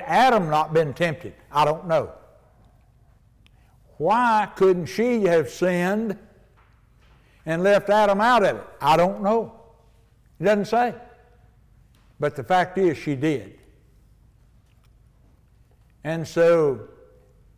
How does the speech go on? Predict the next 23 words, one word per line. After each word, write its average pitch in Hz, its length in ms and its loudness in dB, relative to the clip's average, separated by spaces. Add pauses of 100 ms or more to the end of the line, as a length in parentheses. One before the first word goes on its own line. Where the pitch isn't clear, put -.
(380)
for 170 160 2
that 202 220 2
reason, 208 440 2
God 185 280 2
says, 156 380 2 (1040)
"I 160 140 2
don't 175 320 -2
give 202 300 2
her 165 280 2
the 147 180 -2
authority 170 520 0
to 131 140 -8
teach - 500 -4 (580)
what - 560 -4 (420)
I 233 240 0
say 170 600 0
and 143 200 -10
what 151 200 -2
I 135 180 -4 (120)
don't 180 300 -2
say 98 300 -14 (1120)
in 175 300 -4
front 190 380 0